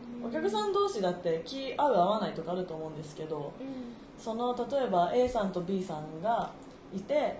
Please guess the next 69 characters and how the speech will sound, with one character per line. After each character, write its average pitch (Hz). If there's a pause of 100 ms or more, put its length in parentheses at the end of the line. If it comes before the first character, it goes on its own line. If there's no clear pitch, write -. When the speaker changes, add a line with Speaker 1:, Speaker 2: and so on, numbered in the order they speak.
(120)
Speaker 2:
「私、 202
C 262
さ 170
ん 165
苦 175
手 214
な 247
ん 226
だ 175
よ 165
ね」 208
っ -
て 180
い 170
う -
の 165
を、 190
Speaker 1:
う -
ん。 240 (400)
Speaker 2:
あ 170
の、 180
C 311
さ 185
ん 170
と 175
仲 196
い 175
い 165
D 254
さ 175
ん 156
が 156 (760)
Speaker 1:
C 247
さ 208
ん 214
も 202
ね。 202
Speaker 2:
実 262
は 214
真 196
後 277
ろ 202
で 190
聞 185
い -
て 190
る 190
か 170
も 156
し 175
ん 180
な 185
い 175
じ -
ゃ -
ん。 - (180)
Speaker 1:
そ 247
う -
だ 226
よ 202
ね。 208
Speaker 2:
結 294
構 226
多 202
分 180
そ 185
れ 185
っ -
て 208